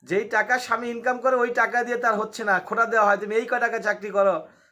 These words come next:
<clears throat> ওই যে উনি, ও কত টাকা চাকরি করে, ওই পাশের বাসার আন্টি, পাশের বাসার, আহ, ভাইজান, উনি, সিনি, তিনি, আহ, কত কত টাকা ইনকাম করতেছে, কত আরামে চলতেছে, কত ভালো বাসায় থাকতেছে, কত গাড়ি আছে, বাড়ি আছে,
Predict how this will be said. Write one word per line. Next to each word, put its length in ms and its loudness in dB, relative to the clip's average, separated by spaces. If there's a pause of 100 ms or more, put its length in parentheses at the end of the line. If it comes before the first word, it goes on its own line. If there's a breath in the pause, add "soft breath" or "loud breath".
(160)
<clears throat> 680 -4
ওই 140 0
যে 100 -4
উনি, 240 2
ও 100 0
কত 240 -4
টাকা 240 0
চাকরি 320 -4
করে, 220 2
ওই 100 -2
পাশের 320 -2
বাসার 260 -2
আন্টি, 480 -2 (280 soft breath)
পাশের 260 -4
বাসার, 380 2
আহ, 340 4
ভাইজান, 420 0
উনি, 240 -4
সিনি, 320 -8
তিনি, 400 -8 (320 soft breath)
আহ, 160 -6
কত 180 -2
কত 240 -2
টাকা 220 -2
ইনকাম 320 -2
করতেছে, 400 -8 (120)
কত 160 -6
আরামে 360 4
চলতেছে, 600 -4 (340 soft breath)
কত 140 -8
ভালো 300 0
বাসায় 280 0
থাকতেছে, 480 -6
কত 260 -4
গাড়ি 260 0
আছে, 240 0
বাড়ি 300 0
আছে, 300 -2